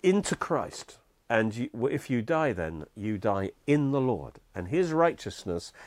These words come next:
is put to your account. Hallelujah. But, uh, those who reject him continue to be in their sins. And if they die in their sins, they will be forever in their sins. In fact, Jesus said in John eight twenty-four, "You will die in your sins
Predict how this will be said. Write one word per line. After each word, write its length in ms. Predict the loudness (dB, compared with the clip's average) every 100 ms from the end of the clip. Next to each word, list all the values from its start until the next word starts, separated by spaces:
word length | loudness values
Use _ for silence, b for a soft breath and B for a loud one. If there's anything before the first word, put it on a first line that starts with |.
| B
is 160 | -4 -4
put 240 | -2 -4
to 120 | -2 0
your 320 | 4 6 4
account. 460 | 2 -4 -4 -6 -4
Hallelujah. 560 | 0 0 0 -2 -6 -12 B B B B
But, 160 | 0 0
uh, 80 |
those 340 | 0 2 2 0
who 140 | 0
reject 520 | 2 2 4 2 2
him 260 | -2 -2 -4 b b b
continue 500 | -2 0 0 2 2
to 140 | 4
be 360 | 4 6 6 4
in 200 | 2 4
their 160 | 6 4
sins. 600 | 4 0 0 -6 -18 -20 _ b b b
And 80 | 0
if 140 | 2
they 160 | 2 2
die 280 | 4 4 4
in 180 | 2
their 160 | 0 -6
sins, 400 | -4 -4 -4 -4
they 160 | 0 2
will 180 | 0
be 180 | 0 -4
forever 640 | -2 0 0 2 4 6
in 120 | 6 4
their 140 | 0
sins. 460 | -2 -8 -10 -16 -20 B B B B B B
In 80 | 2
fact, 220 | 2 4
Jesus 340 | 2 4 2
said 200 | 2 2
in 140 | 2 2
John 220 | 2 2
eight 160 | 0 0
twenty-four, 580 | 0 0 6 8 8 4 b b b b b b b -10
"You 200 | 0 4
will 160 | 6 4
die 420 | 4 2 4 2
in 200 | 2 0
your 180 | 2 -2
sins 640 | 0 2 2 0 -6 -8